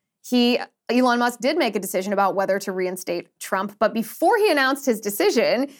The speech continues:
he conducted a poll. Should Donald Trump be restored to Twitter? And my goodness, the, I mean, th-, this obviously has to be the, the most voted in poll in the history of Twitter.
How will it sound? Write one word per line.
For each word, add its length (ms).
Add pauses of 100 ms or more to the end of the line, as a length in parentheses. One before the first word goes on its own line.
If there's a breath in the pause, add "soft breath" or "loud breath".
(160 loud breath)
he 300
conducted 640
a 140
poll. 560
Should 380
Donald 300
Trump 280
be 160
restored 640
to 80
Twitter? 520 (220)
And 320
my 320
goodness, 600 (560)
the, 220
I 80
mean, 140
th-, 180
this 140
obviously 460
has 260
to 60
be 100
the, 340
the 100
most 380
voted 380
in 180
poll 220
in 80
the 60
history 340
of 100
Twitter. 340